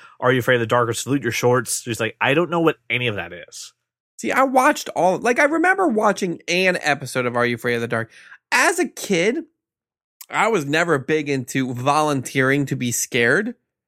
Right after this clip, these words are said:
Speaker 1: But as an adult, you are now.
Speaker 2: As an adult, I've gotten way more into horror, but as a kid, I was not that way.
Speaker 1: So
Speaker 2: So
Speaker 1: maybe
Speaker 2: I don't
Speaker 1: this
Speaker 2: have any nost-,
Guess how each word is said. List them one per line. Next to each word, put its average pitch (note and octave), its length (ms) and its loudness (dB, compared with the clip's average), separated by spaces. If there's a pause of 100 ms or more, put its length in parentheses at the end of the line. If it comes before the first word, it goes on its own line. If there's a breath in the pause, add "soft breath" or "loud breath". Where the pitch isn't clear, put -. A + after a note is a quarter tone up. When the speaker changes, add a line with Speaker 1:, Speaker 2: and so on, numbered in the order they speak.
(100)
Speaker 1:
But C4+ 120 0
as G#4 160 0
an F4+ 80 -2
adult, F4 380 0
you F#3 120 2
are B2+ 120 0
now. F#2+ 320 -10 (340)
Speaker 2:
As E4+ 220 2
an D4 100 0
adult, B3+ 380 2
I've D3+ 120 2
gotten E3 300 0
way G3 240 2
more F#3 320 2
into C#3+ 160 0
horror, B2+ 680 0 (220)
but D3 300 0
as F#3+ 220 2
a D#3 60 -4
kid, F#3 280 0
I D3 60 2
was C3+ 160 0
not C3 240 2
that A#2 220 2
way. B2 80 2
Speaker 1:
So - 160 0
Speaker 2:
So - 200 2
Speaker 1:
maybe - 120 2
Speaker 2:
I - 40 4
don't B3+ 100 2
Speaker 1:
this C4 60 2
Speaker 2:
have A#3+ 120 2
any A3 140 0
nost-, F3+ 400 -2